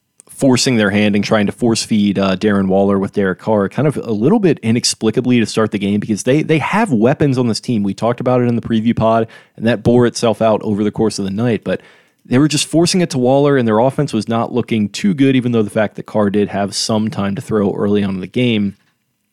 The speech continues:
It just felt like the Raiders were trying to force it to Waller,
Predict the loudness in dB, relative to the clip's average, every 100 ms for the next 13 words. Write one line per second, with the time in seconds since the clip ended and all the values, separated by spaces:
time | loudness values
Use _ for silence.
0 | _ -16 -4 -2 0 0 2 2 4 4
1 | 2 0 -2 -2 0 0 0 0 0 0
2 | 2 2 0